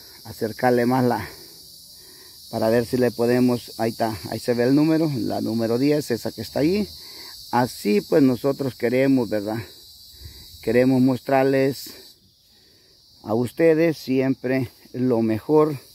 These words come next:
lo que ustedes anden buscando, lo van a obtener siempre aquí a través de su reportero favorito, de su canal favorito, El Salvador Mejorando Vida, donde vamos a llevarles siempre lo mejor y les hacemos la invitación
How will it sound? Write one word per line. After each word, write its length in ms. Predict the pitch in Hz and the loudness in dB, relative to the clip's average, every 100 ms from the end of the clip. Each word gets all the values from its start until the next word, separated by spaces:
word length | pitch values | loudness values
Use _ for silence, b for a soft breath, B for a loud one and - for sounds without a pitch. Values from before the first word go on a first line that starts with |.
| - - - - - B B B B B B | -20 -20 -20 -20 -20 B B B B B B
lo 180 | 110 117 | -2 -2
que 140 | 113 113 | 0 -6
ustedes 560 | - 123 131 127 - | 0 2 2 0 -2
anden 320 | 131 139 127 | 0 2 0
buscando, 540 | 123 127 - 175 175 165 | -2 -4 -2 0 2 4
lo 120 | 127 | 4
van 200 | 120 123 | 2 0
a 80 | 123 | -2
obtener 500 | 117 127 127 139 127 | -2 0 2 2 0
siempre 640 | - 180 190 185 185 190 170 B B B B | -2 0 2 2 2 0 0 B B B B
aquí 380 | - 160 202 233 | 0 0 2 2
a 80 | 214 | 4
través 340 | 165 143 147 | 2 2 2
de 80 | 156 | 0
su 160 | - 147 | -2 -2
reportero 640 | 139 120 123 - 147 147 | -2 -2 -4 0 2 2
favorito, 760 | 123 120 131 165 165 175 180 139 B B B B B | 0 0 2 0 -2 -4 -4 -8 B B B B B
de 120 | - 117 | -10 -10
su 160 | 117 | -10
canal 320 | - 113 127 123 | -6 -2 -2 -2
favorito, 580 | 123 120 135 147 147 | -2 0 0 0 0
El 80 | 139 | -2
Salvador 500 | - 110 110 113 127 | -2 -4 -2 -2 0
Mejorando 520 | 127 110 117 120 117 | -2 -2 -2 -2 -2
Vida, 260 | 135 175 175 | -2 0 0
donde 260 | 139 113 110 | 0 -4 -4
vamos 340 | 117 123 - | -4 -4 -6
a 60 | 117 | -6
llevarles 580 | 127 139 160 165 160 - B B B B | 0 2 2 2 -2 -4 B B B B
siempre 440 | - 226 220 185 | -2 -2 0 2
lo 120 | 147 | 2
mejor 400 | 135 131 170 196 | 0 -2 2 2
y 140 | 180 143 | 2 0
les 320 | 123 120 - | 0 -2 -4
hacemos 360 | 117 156 156 143 | -4 0 2 2
la 120 | 131 | 2
invitación 720 | 127 131 143 143 226 233 233 | 0 -2 -2 -2 0 0 -2